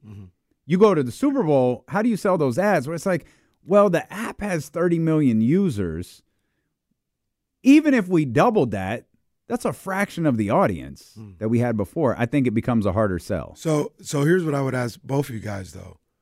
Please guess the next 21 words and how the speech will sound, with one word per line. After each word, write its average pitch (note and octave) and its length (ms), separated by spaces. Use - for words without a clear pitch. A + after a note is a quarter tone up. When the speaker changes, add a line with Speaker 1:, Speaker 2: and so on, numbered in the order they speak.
Speaker 1:
Is, C#3 560
<laughs> - 1120
is B2 260
the B2+ 120
news G3 720
and C3+ 160
the B2 40
Super C#3+ 300
Bowl A#2 320
the A2+ 180
only D3 260
thing C3+ 260
keeping B2 320
T A#2+ 180
V A2 160
alive? G2+ 540
Like, B2 180
T C#3 200
V A#2+ 300
in A#2+ 200
that A#2 260